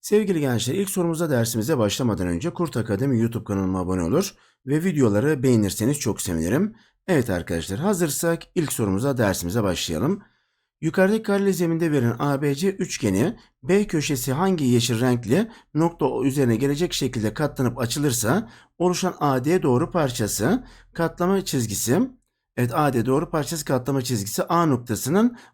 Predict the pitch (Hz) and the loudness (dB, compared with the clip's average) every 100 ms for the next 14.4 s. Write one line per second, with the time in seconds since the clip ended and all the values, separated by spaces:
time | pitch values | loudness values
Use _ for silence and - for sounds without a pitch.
0 | - 180 175 139 120 170 170 165 - - | 0 2 2 0 0 -2 -2 -2 -2 0
1 | 131 120 170 185 135 107 139 120 80 - | 2 2 0 2 4 4 0 -2 -4 -8
2 | - _ _ _ _ _ 147 190 196 190 | -12 _ _ _ _ _ 0 2 2 0
3 | 185 185 180 180 175 175 180 165 156 170 | 0 2 2 4 2 2 0 -2 -2 -4
4 | 160 156 151 151 147 151 92 101 180 - | -2 0 0 0 0 -2 0 0 0 -4
5 | - _ _ 190 196 190 196 185 123 104 | -12 _ _ 0 0 2 2 2 2 0
6 | - 170 196 196 - 160 165 175 190 160 | 0 0 0 -2 0 0 2 2 2 2
7 | 170 165 165 151 123 117 107 95 87 85 | 2 2 2 0 -2 0 2 2 -2 -2
8 | 98 185 - - _ _ 139 160 - 185 | 0 0 -4 -16 _ _ -8 -4 0 2
9 | 135 98 110 185 190 _ _ _ _ _ | 2 2 4 2 0 _ _ _ _ _
10 | _ - 127 202 151 123 135 156 113 - | _ -8 -4 -2 0 0 2 2 0 0
11 | 120 160 123 - 90 76 - _ _ _ | 0 0 -2 -2 -2 -6 -12 _ _ _
12 | - 190 170 127 - 170 165 127 117 - | -2 0 0 -2 -6 -6 -4 -6 -4 -2
13 | 196 196 - 175 190 190 - 120 98 90 | -2 -2 0 4 4 2 2 2 2 2
14 | 101 170 240 | 0 0 -2